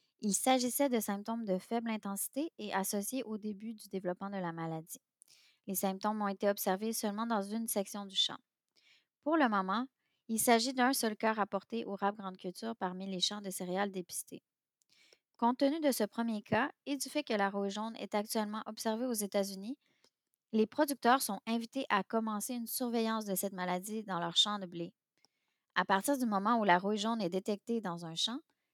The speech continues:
la fréquence de dépistage devrait être soutenue, au moins deux fois par semaine, afin de pouvoir intervenir rapidement si le seuil d'intervention est atteint. Des températures entre dix et quinze degrés Celsius, souvent observées à ce, ce moment-ci de l'année et la nuit,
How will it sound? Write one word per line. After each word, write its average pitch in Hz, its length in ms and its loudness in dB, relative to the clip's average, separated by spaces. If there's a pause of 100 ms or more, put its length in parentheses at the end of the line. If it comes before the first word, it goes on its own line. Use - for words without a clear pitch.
(120)
la 185 160 4
fréquence 269 420 2
de 240 80 4
dépistage 214 480 4
devrait 185 220 4
être 175 220 -2
soutenue, 220 580 -8 (340)
au 190 120 -6
moins 185 200 2
deux 214 160 -2
fois 269 160 2
par 220 160 2
semaine, 196 400 -2 (260)
afin 202 280 0
de 247 80 0
pouvoir 196 280 2
intervenir 185 540 -2
rapidement 214 480 -4 (120)
si - 180 -6
le 185 140 2
seuil 226 200 -2
d'intervention 190 680 -4
est - 120 -10
atteint. 190 300 -6 (960)
Des 190 100 -2
températures 220 720 4
entre 208 300 2
dix 226 260 4
et 233 80 2
quinze 202 240 -2
degrés 190 260 -2
Celsius, 208 640 -2 (300)
souvent 202 320 2
observées 202 420 2
à 214 60 4
ce, 190 280 -2
ce - 180 -2
moment-ci 180 500 -2
de 214 100 -2
l'année 185 320 2
et 208 40 0
la 180 120 2
nuit, 196 280 -6